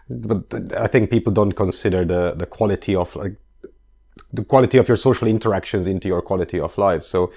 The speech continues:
in London, you meet all sorts of different people with their own kind of thoughts and culture, and it's just every day is fun. Every day you meet different people and you learn about different things, and it's very hard to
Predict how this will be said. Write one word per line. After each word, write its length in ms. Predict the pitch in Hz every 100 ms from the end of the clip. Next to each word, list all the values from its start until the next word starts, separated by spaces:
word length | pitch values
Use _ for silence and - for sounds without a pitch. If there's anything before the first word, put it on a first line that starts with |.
| - -
in 100 | -
London, 300 | 135 156 127
you 100 | 104
meet 260 | 98 92 87 -
all 180 | 135
sorts 220 | 117 120 107
of 80 |
different 360 | 110 104 104 95
people 320 | 104 95 -
with 120 | 90
their 160 | 85 92
own 340 | 101 92 85 -
kind 160 | 87 76
of 100 | -
thoughts 460 | - 104 98 - -
and 160 | 76
culture, 680 | - 104 98 95 98 95 95
and 160 | 95 98 - - -
it's 80 |
just 200 | 131 123
every 220 | 120 101 101
day 160 | 104
is 120 | 104 -
fun. 400 | 156 131 95 87
Every 220 | 101 101
day 160 | 98
you 80 | 95
meet 260 | 95 101 92
different 340 | 101 - 98
people 360 | 95 120 120 110
and 120 | 101
you 60 | 101
learn 240 | 101 101
about 240 | 98 98 92
different 340 | 101 98 98
things, 280 | 131 143 127
and 180 | 120 113 - - _
it's 120 | -
very 280 | 92 117 98
hard 280 | 104 101 -
to 280 | 101 92